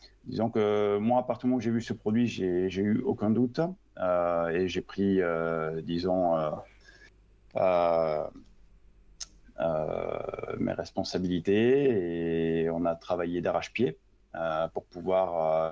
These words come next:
convaincre, expliquer, euh, euh, ce qu'était Derbicycle, les marques, euh,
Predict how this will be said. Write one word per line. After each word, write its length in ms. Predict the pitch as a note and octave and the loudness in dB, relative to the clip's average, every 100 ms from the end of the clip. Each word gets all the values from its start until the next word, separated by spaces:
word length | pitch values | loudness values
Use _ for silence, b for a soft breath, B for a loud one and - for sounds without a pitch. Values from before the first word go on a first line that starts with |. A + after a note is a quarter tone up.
| - | -4
convaincre, 840 | F#2+ F2+ F2+ G#2+ A#2 - A#2+ A#2 - | -6 -4 -2 -2 -2 -4 0 0 -2
expliquer, 680 | - - F#2+ - G2 G2 F#2 | -8 -14 -14 -4 0 2 2
euh, 120 | E2+ - b b - | -2 -8 b b -8
euh, 500 | F2+ E2+ E2+ E2+ E2 | -4 -2 -2 -2 -4
ce 140 | - G2+ | -4 -4
qu'était 260 | F#2+ G2+ | -4 0
Derbicycle, 840 | F#2+ F#2+ G2 - A#2 A#2 - B2 A#2 | 0 0 -2 -2 -2 -2 0 0 2
les 200 | G2 F#2+ | 0 0
marques, 420 | G2+ G#2+ - G#2 | 0 -2 -4 -4
euh, 300 | F2+ F2 | -2 -2